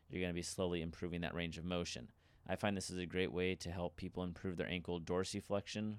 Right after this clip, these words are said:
range of motion, which is super important. So this is a great way to work on that. It's also just a great way to feel more comfortable in the deep positions of your squat. So, but some people may say that they're not able to get down into a deep squat position.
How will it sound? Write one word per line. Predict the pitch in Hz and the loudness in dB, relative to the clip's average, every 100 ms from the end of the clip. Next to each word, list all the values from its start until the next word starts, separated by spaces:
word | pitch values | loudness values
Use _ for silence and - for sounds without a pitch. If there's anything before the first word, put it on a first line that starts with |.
| - | -2
range | 98 101 104 | 2 4 4
of | |
motion, | 104 104 - 135 | 4 2 2 -2
which | - 90 | -2 -4
is | 82 | -6
super | 85 - | -4 -2
important. | 87 82 101 113 147 - - - _ - | -2 2 2 2 -2 -10 -20 -20 _ -4
So | - | 0
this | 90 - | 0 0
is | 87 | -2
a | |
great | 87 90 78 | 2 2 4
way | 87 | 2
to | 82 80 | 0 -2
work | 82 80 | -2 -2
on | 87 85 | -2 0
that. | 98 110 - _ _ _ _ _ _ _ _ - - - | 2 0 -4 _ _ _ _ _ _ _ _ -20 -20 -8
It's | - | 4
also | 107 104 | 4 4
just | 101 101 95 | 0 -2 0
a | |
great | 92 | 2
way | 92 | 2
to | 92 | 2
feel | - 92 | 0 -2
more | 90 | -2
comfortable | 80 - 98 - 92 90 90 | -2 -6 -6 -4 0 2 2
in | 90 | 0
the | 85 | -2
deep | 87 - | -4 -4
positions | - 85 80 80 80 | -4 -4 -2 -4 -4
of | - 71 | -6 -6
your | 73 | -6
squat. | - - 87 80 - - - - - - - | -6 -2 2 2 0 -10 -20 -20 -20 -20 -18
So, | - 107 | 2 6
but | 95 95 - | 6 4 2
some | 117 | 0
people | 110 110 101 | 2 2 2
may | 95 | 2
say | - 92 | 2 2
that | 87 85 | 2 2
they're | 95 | 2
not | 92 90 | 2 0
able | 92 85 87 | 0 -2 -4
to | 90 | -4
get | 80 - | -4 0
down | 92 92 | 2 2
into | 90 - 90 | 2 0 0
a | |
deep | 82 87 85 - | 0 -2 -4 -6
squat | - 92 92 - | -4 2 2 0
position. | 85 87 101 127 147 | -4 0 0 0 -2